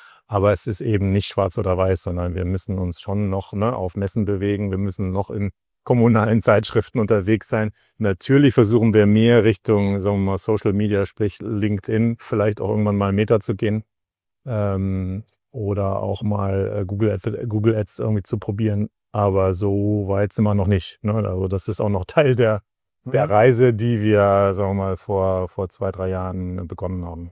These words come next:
Speaker 2: Mhm. Was sind bisher eure Erfahrungen mit der digitalen Lead-Generierung oder auch mit dem Lead-Management? Was gibt's da noch zu berichten?
Speaker 1: Also wir stehen, äh, sagen wir mal, noch sehr am Anfang. Unser Vertrieb hat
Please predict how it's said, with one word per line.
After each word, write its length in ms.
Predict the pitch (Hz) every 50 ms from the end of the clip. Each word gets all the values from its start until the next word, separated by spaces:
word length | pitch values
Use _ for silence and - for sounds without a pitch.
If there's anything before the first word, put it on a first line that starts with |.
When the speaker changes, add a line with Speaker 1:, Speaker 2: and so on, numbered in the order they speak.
| _ _
Speaker 2:
Mhm. 680 | 110 113 117 117 117 117 113 117 117 123 151 196 214 - _ _ - - - _ _ _
Was 160 | 120 127 147
sind 140 | - 185 180
bisher 360 | 165 170 139 - 151 175 190
eure 240 | 202 190 180 180 185
Erfahrungen 460 | 185 160 - - 165 165 165 170 170
mit 140 | 165 156 151
der 80 | 160 147
digitalen 560 | 143 165 165 170 151 - 135 - 156 156 160
Lead-Generierung 840 | 151 147 156 160 - - 160 156 151 147 156 151 156 156 160 175
oder 240 | - - 143 139 147
auch 140 | - - 107
mit 120 | 120 123
dem 140 | 127 120 120
Lead-Management? 1080 | 120 117 117 110 - 110 110 120 139 156 160 151 - - 156 156 151 151 156 156 139 127
Was 260 | 139 143 131 - -
gibt's 260 | - 143 120 - - -
da 200 | - 131 139 156
noch 200 | 156 156 143 -
zu 200 | - - 139 135
berichten? 580 | 139 127 156 165 - - _ 160 165 160 139 - _ _ _ _ _
Speaker 1:
Also 200 | - 110 104 101
wir 80 | 123
stehen, 420 | 113 - - 135 131 131 135 127 123
äh, 420 | 120 117 117 113 113 113 110 110
sagen 200 | 98 101 113 110
wir 60 | 110
mal, 180 | 107 107 107 107
noch 160 | 104 104 -
sehr 600 | - - 101 92 92 107 110 113 117 120 117 117 -
am 220 | 120 107 101 104
Anfang. 840 | - 104 107 135 139 - - 143 139 135 139 147 147 147 147 156 160
Unser 320 | 123 117 117 107 92 110
Vertrieb 560 | - - - 117 101 - - 127 127 - -
hat 220 | - 113 101 -